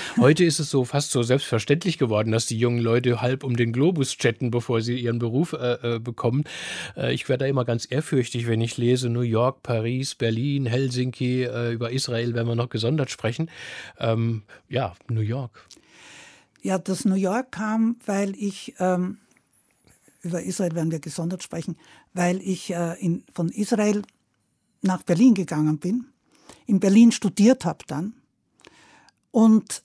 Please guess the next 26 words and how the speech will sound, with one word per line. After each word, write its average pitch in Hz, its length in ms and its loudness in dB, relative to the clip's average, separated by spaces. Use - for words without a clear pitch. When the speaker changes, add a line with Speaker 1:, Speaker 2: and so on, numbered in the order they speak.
Speaker 2:
ähm, 202 560 2
am 196 300 0
Ende 269 300 6
des 220 180 -2
Studiums 240 880 2
war 185 400 0
Wirtschaftskrise, 151 800 -2
neunzehnhundertsiebenundsechzig. 175 1080 -4
Und 185 400 -4
da 170 60 -6
kam 185 220 -4
ich 220 120 0
auf - 80 -6
die 196 140 -2
Idee, 190 200 0
mich 208 320 -4
um 202 140 2
ein 202 240 -2
Stipendium 202 640 -2
in 185 100 -4
die 196 100 -4
U 190 80 -2
S 190 140 -2
A 202 160 -8
zu 180 120 -10
bewerben. 147 500 -6